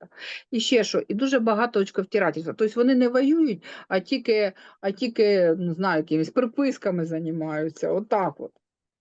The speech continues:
Отак от. От. Ну і к тому ж і він пон-, вони понімають, ось о, є ті, хто фінансує Пентагон,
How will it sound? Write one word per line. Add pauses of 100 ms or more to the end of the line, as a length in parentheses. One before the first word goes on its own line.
Отак
от. (540)
От.
Ну
і
к
тому
ж
і
він
пон-,
вони
понімають,
ось
о, (320)
є
ті,
хто
фінансує
Пентагон,